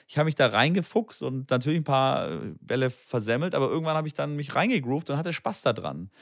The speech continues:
Natürlich ging's dann in dem Fall um nichts, aber, und ich wollte es einfach mal ausprobieren und testen und hatte einfach Spaß an der Sache. Wenn's natürlich jetzt direkt um Punkte geht und es geht darum, Match verlieren oder gewinnen, ähm, ist es nochmal was anderes. Aber auch da hab ich für mich wirklich gelernt, jetzt unabhängig auch vom Tennis, generell im Leben,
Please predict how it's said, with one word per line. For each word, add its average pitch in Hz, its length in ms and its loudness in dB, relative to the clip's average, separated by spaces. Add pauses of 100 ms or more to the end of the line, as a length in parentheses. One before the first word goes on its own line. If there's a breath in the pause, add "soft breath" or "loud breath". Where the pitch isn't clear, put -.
(360 loud breath)
Natürlich 170 240 0
ging's 170 240 2
dann 175 160 2
in 180 100 0
dem 180 140 0
Fall 175 180 2
um 175 100 2
nichts, - 420 -4
aber, 127 320 2
und 131 120 -2
ich 113 80 -4
wollte 135 160 2
es 143 100 -4
einfach 123 160 0
mal 113 120 2
ausprobieren 156 420 0
und 120 100 -4
testen 165 360 -4
und 120 200 -6
hatte 120 240 -2
einfach 117 180 -4
Spaß - 280 -4
an 117 60 -2
der 104 100 -2
Sache. 139 360 -2 (480 loud breath)
Wenn's 110 180 0
natürlich 120 200 0
jetzt 117 160 -2
direkt 127 180 2
um 117 100 -4
Punkte 143 300 -2
geht 135 220 0
und 110 180 -2
es 107 140 -8
geht 113 160 -6
darum, 110 140 -2
Match 117 200 0
verlieren 120 300 -2
oder 120 140 0
gewinnen, 131 420 0 (460 soft breath)
ähm, 110 420 0 (100)
ist 113 120 -4
es 117 60 -8
nochmal 117 180 2
was 104 120 0
anderes. 151 360 0
Aber 117 160 4
auch 110 100 2
da 123 200 4
hab 127 120 0
ich - 280 -6 (140)
für - 180 -8
mich 123 320 0
wirklich 131 240 -2
gelernt, 120 320 2
jetzt 104 160 -4
unabhängig 127 400 0
auch 104 80 -2
vom 95 140 -6
Tennis, 147 260 -2
generell 107 300 0
im 139 100 0
Leben, 131 400 -2